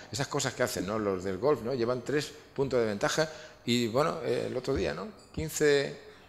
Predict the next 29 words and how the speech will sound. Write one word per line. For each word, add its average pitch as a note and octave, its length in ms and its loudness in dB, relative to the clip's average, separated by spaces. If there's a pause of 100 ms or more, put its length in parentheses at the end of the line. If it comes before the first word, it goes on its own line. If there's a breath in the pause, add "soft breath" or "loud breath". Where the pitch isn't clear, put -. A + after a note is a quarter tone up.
(380 loud breath)
golpes C3 420 6
en, A#2+ 320 0 (240)
en C#3 100 0
un D3 140 4
hoyo, F2 300 2 (180)
¿no? - 160 -4 (240)
No C3 60 -2
se D#3 140 0
explica. F2+ 460 -2 (1400)
¿Eh? F#2 120 -8 (540)
Entonces C#3 300 0
te C3 120 -4
lo A2 80 6
bajas C#3 360 6
en C3+ 80 0
sesión D#3 420 6
al G2+ 140 6
deportista C3 560 4
y C#3 60 4
lo G#2+ 100 6
resuelves. G2+ 500 0 (1080)
Y, F2 100 -10
no, E2 140 -10 (160)
y G2+ 220 0
es D3 120 2
la C3+ 120 2
cosa D#3 200 -2
más D3 300 0 (340)
increíble. A2 720 2